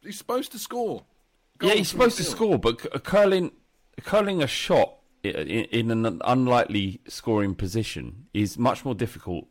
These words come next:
Speaker 2: than
Speaker 1: having a good
Speaker 2: scoring.
Speaker 1: first touch. I don't think <laughs> having a good first touch in the middle of midfield should,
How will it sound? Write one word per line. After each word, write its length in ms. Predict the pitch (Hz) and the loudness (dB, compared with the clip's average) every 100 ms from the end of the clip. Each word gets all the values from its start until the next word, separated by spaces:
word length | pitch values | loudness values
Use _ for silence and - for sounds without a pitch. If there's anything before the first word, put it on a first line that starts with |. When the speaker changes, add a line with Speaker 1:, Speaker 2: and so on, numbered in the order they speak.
| - _ _ _ | -20 _ _ _
Speaker 2:
than 380 | 98 92 90 87 - - - _ _ _ _ _ _ _ _ _ _ _ _ | 0 0 0 -6 -10 -20 -20 _ _ _ _ _ _ _ _ _ _ _ _
Speaker 1:
having 160 | 120 233 | -12 -10
a 40 | |
good 100 | 117 98 | -6 -4
Speaker 2:
scoring. 220 | 92 98 | -2 -2
Speaker 1:
first 220 | 117 - | -4 -10
touch. 280 | 120 80 - | -10 -10 -12
I 60 | |
don't 200 | 107 110 | -14 -4
think 420 | 90 110 - - - - - - - | 0 0 0 -4 -8 -18 -20 -20 -20
<laughs> 500 | - - - - - | -20 -16 -14 -10 -8
having 300 | 120 175 190 | -4 -4 -2
a 40 | |
good 140 | 185 156 | -4 2
first 200 | 185 - | 2 4
touch 120 | 147 | 0
in 40 | 147 | 0
the 60 | |
middle 220 | 143 143 143 | 0 0 -2
of 80 | |
midfield 340 | 135 131 104 98 - | -2 -2 -4 -8 -14
should, 220 | - | -16